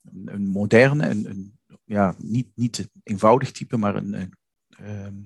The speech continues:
geavanceerd model gekocht. Eh,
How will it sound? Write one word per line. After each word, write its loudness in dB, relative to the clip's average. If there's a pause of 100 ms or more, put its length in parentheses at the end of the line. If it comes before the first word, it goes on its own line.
(100)
geavanceerd 0 (840)
model 6
gekocht. -2 (240)
Eh, -6